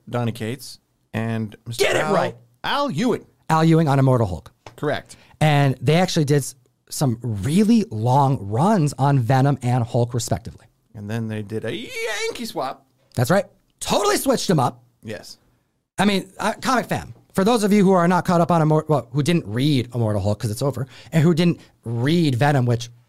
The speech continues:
Speaker 2: there's, like, nobody here who's d-, who hasn't read Venom. These were, like, moments in comic history that will be remembered forever, like it was Batman New fifty-two Snyder. You know, like, that's, it's pretty much it, right? So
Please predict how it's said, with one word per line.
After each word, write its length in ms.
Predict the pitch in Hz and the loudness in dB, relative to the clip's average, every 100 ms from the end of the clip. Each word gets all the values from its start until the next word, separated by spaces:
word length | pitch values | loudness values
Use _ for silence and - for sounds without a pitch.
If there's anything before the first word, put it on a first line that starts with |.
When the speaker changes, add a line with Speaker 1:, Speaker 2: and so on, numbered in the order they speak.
| - | -8
Speaker 2:
there's, 240 | 107 104 107 | -2 -2 -2
like, 120 | 98 | 0
nobody 340 | 101 104 98 | 2 2 0
here 180 | 90 104 | -2 -2
who's 160 | 90 87 | -2 -6
d-, 80 | - | -4
who 80 | 113 | 0
hasn't 260 | 117 120 95 | 2 0 -2
read 120 | 95 | -2
Venom. 260 | 113 101 110 - - _ _ _ _ _ _ _ _ _ _ _ _ _ _ _ - | -2 -4 -6 -14 -20 _ _ _ _ _ _ _ _ _ _ _ _ _ _ _ -4
These 360 | 180 269 302 160 | 0 2 2 2
were, 200 | 185 160 | 2 4
like, 240 | 147 131 | 2 2
moments 600 | 127 147 226 320 311 - | 2 4 4 4 2 0
in 180 | 190 143 | -2 -2
comic 420 | - 196 262 277 | 0 2 4 2
history 440 | 185 214 - 226 226 | 0 0 0 0 2
that 120 | 185 | 4
will 140 | 170 | 2
be 160 | 147 196 | 4 4
remembered 480 | 175 160 180 196 180 | 4 4 4 2 2
forever, 360 | 180 175 180 | 2 2 2
like 220 | 160 156 | 2 2
it 100 | 160 | 0
was 240 | 147 151 120 | 2 2 0
Batman 540 | 87 156 160 165 165 | -4 -2 0 2 4
New 120 | 147 | 2
fifty-two 480 | 147 156 156 147 143 | 2 0 0 0 0
Snyder. 420 | 131 120 104 98 - _ | 2 0 0 -2 -8 _
You 180 | - 101 | -10 -4
know, 120 | 104 107 | -2 0
like, 140 | 110 | -2
that's, 220 | 110 123 - | -2 -4 -4
it's 220 | 131 127 | -8 -4
pretty 200 | 143 147 | -2 0
much 160 | 117 | -2
it, 100 | - - | -6 -8
right? 180 | 107 131 - _ _ - | -6 -6 -8 _ _ -10
So 300 | - 170 | -2 -2